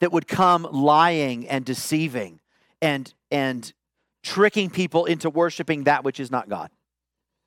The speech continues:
False religion. This one is a little different, isn't she? Those others had this picture of power,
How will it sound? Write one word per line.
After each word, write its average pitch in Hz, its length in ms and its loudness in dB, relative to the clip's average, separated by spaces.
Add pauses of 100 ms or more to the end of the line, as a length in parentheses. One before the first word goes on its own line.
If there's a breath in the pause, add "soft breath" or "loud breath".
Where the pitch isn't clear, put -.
(520)
False 131 240 0
religion. 113 420 -4 (1200 loud breath)
This 226 280 -2
one 277 160 0
is 160 180 0
a 160 60 2
little 123 280 0
different, 156 560 -4 (240)
isn't 127 320 -8 (220)
she? 85 460 -16 (1300)
Those 165 180 2
others 190 320 4
had 147 200 2
this 139 140 -4
picture 151 460 -4
of 123 140 -2
power, 143 440 0